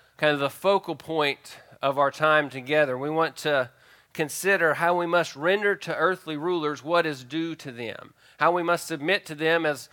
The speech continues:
as far as we can, but that we also must render to the Lord that which belongs to the Lord, and that which belongs to the Lord is your entire life, your full devotion,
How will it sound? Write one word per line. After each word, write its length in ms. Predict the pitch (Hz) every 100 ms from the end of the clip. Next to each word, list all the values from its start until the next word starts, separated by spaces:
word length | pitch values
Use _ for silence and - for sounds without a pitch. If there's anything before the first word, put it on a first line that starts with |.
| _ -
as 180 | 143
far 400 | - - 180 196
as 220 | 185 165 156
we 160 | 165
can, 560 | - 170 175 156 95 60 - _ _ _ _ _ _ _ _ -
but 100 | 127
that 160 | 147
we 80 | 151
also 320 | 165 180 156
must 260 | 151 156 -
render 380 | 147 175 156 147
to 240 | - 170
the 120 | 139
Lord 340 | 131 160 151 127
that 200 | 151 147
which 220 | 139 -
belongs 400 | 139 151 156 131
to 60 | 123
the 60 |
Lord, 280 | 135 165 135
and 100 | 139
that 160 | 170 151
which 180 | 151
belongs 380 | - 139 147 143
to 100 | -
the 60 | 131
Lord 240 | 156 139
is 140 | 123 135
your 160 | 147
entire 480 | 131 123 156 147 123
life, 680 | 113 123 113 107 - - _ _ _ _ _ -
your 200 | 139 135
full 420 | - 165 185 180
devotion, 680 | 143 127 135 127 - 95